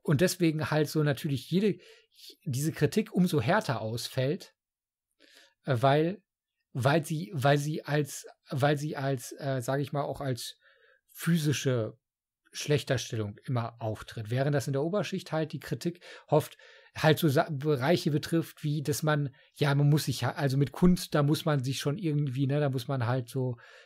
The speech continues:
diese Distinktionsmerkmale muss man schon beherrschen, so, ne, und die muss man halt auch produzieren können und so weiter. Und das ist jetzt halt nicht was, wenn man's nicht täte, wo man dann der Kritik sich aussetzt, wo das dann halt irgendwie an eine,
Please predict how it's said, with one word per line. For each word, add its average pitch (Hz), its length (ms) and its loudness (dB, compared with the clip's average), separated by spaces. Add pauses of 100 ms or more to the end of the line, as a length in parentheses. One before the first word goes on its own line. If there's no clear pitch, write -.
(180)
diese 123 160 0
Distinktionsmerkmale 151 1080 0
muss 147 180 0
man 143 120 0
schon 127 160 -4
beherrschen, 160 560 0
so, 160 300 -2
ne, 143 140 -2
und 135 340 -6
die 127 60 -6
muss 120 180 -4
man 127 140 -2
halt 131 200 -2
auch 120 160 -6
produzieren 165 640 -4
können 165 260 -2
und 143 120 -6
so 147 120 -6
weiter. 156 400 -2 (760)
Und 143 300 2 (220)
das 131 140 -2
ist 175 120 -2
jetzt 156 200 0
halt 151 140 2
nicht 156 180 2
was, 143 280 0 (280)
wenn 131 100 2
man's 147 200 2
nicht 165 220 0
täte, 180 500 -2 (760)
wo 143 120 0
man 139 140 2
dann 143 160 2
der 135 140 0
Kritik 143 320 -6
sich - 240 -10
aussetzt, 175 520 -2 (320)
wo 139 160 2
das 151 180 4
dann 143 220 2
halt 143 280 2
irgendwie 147 400 -2
an 147 120 -2
eine, 143 400 0